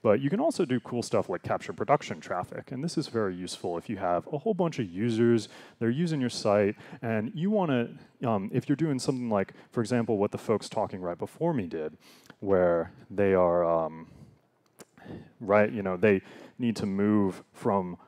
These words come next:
one deployment on some hardware to,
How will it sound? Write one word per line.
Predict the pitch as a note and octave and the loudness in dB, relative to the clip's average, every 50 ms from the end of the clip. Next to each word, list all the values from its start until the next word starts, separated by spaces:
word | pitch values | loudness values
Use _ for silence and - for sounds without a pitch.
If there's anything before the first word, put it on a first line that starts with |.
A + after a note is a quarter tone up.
| _ _ _ C#3+ | _ _ _ -8
one | G#2 F2+ G#2+ B2 B2+ | 0 2 4 4 4
deployment | A#2 A2+ - - G#2+ F#2+ F#2 F#2 F2+ F#2 - | 2 0 -2 -2 -2 -2 -2 -2 -6 -8 -8
on | F#2+ F#2+ F2+ F2 E2+ G2 - _ | -8 -10 -10 -10 -12 -16 -20 _
some | - - - A2 G2 | -8 -4 -4 -2 -2
hardware | - F#2+ F2 E2+ F2 E2+ E2+ E2 E2+ - - - - _ _ - | -2 -4 -4 -4 -4 -4 -2 -4 -4 -6 -10 -20 -20 _ _ -10
to, | - A2 G#2 F#2+ F#2 F2 F2 E2+ | -6 -4 -2 0 0 0 -2 -4